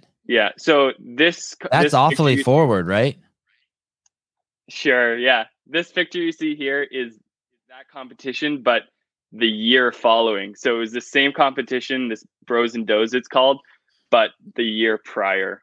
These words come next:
Speaker 1: was, was the time that we first did the competition together.
Speaker 2: Wow. That's, that's a, that's a hell of a name for Bros and Does. That is good.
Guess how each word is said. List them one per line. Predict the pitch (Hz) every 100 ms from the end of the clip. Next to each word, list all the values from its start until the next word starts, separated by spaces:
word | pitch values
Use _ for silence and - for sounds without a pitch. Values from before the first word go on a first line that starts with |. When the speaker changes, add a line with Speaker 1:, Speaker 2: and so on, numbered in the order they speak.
| _
Speaker 1:
was, | 110 104 _ _
was | 113 101 104
the |
time | 104 113 101
that | 101 92
we | 104
first | - 104 101 -
did | 101 101
the |
competition | 101 98 98 - -
together. | 95 92 - _ _ _ _ _ _ _ -
Speaker 2:
Wow. | 107 107 87 82
That's, | 110 123 -
that's | 110 127 -
a, | 98 - -
that's | 113 -
a |
hell | 92 101
of | 92
a | 92
name | 98 92
for | 92
Bros | 82 104 98 104 110 104
and | 87 76
Does. | 87 87 82 73 71
That | 92 101 76
is | 76 71
good. | 67 80 80 76 67